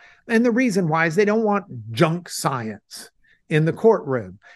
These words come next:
You don't just want to pay a witness who can say,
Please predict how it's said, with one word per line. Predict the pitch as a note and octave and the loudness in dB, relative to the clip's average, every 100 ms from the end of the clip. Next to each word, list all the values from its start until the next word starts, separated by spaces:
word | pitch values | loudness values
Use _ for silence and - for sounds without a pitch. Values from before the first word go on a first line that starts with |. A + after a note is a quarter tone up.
| _ | _
You | G#3 | 2
don't | B3 A#3 D#3 | 4 4 4
just | G3+ - | 2 2
want | F3+ D#3 | -4 -6
to | - | -8
pay | - E3 G3+ F3+ | -8 0 2 2
a | B2 | 0
witness | C#3+ F#3 C3 B2 - | 0 -2 -4 -12 -4
who | D#3 D3+ | -2 0
can | C#3+ C3 | -4 -6
say, | - D#3 D3 C#3+ | -2 0 2 0